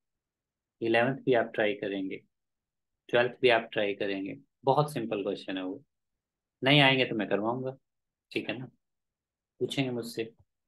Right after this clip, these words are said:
हम करते हैं question number fourteen, ठीक है।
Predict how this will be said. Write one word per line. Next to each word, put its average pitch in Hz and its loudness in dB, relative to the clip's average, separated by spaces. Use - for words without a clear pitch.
हम 143 6
करते 123 2
हैं 120 0
question 117 0
number 110 0
fourteen, 90 -4
ठीक 113 -4
है। 131 -6